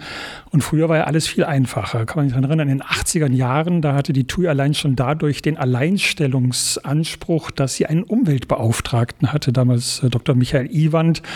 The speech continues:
der sich vor allem darum kümmerte, dass es keine Müllkippen gab, äh, wilde Müllkippen in den Zielgebieten. Und das war damals schon gut genug, denn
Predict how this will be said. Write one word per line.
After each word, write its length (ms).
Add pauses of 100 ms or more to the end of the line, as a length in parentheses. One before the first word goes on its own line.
(360)
der 80
sich 120
vor 140
allem 180
darum 280
kümmerte, 560
dass 140
es 140
keine 220
Müllkippen 640
gab, 440
äh, 240
wilde 260
Müllkippen 560
in 80
den 40
Zielgebieten. 720 (420)
Und 140
das 140
war 100
damals 320
schon 300
gut 240
genug, 400
denn 340